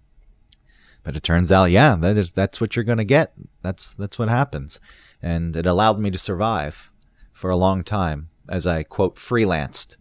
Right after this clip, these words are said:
which really meant not putting in that much effort and just doing work here and there. Enough work to get by, but slowly blowing through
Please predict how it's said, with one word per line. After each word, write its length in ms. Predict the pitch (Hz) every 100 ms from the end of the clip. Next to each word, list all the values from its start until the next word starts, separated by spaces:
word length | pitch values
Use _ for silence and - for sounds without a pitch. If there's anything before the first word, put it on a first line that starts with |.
| _ _ _
which 220 | - 98 104
really 240 | 98 92
meant 260 | 87 87 - _ - - -
not 360 | 127 120 113
putting 260 | - 107 98
in 80 | 92
that 160 | 87
much 240 | 82 87 -
effort 460 | 85 - 87 85 - - _ _ -
and 440 | 90 87 85 85
just 200 | - 87
doing 280 | - 92 85
work 220 | 90 87
here 240 | - 92 85
and 160 | 78
there. 360 | 76 76 73 82 -
Enough 320 | 147 135 -
work 220 | 107 -
to 80 | 98
get 200 | 90 -
by, 280 | 104 95 95
but 180 | 107
slowly 480 | - 135 117 104 98
blowing 640 | 82 82 95 92 90 87 85
through 460 | 92 85 85 82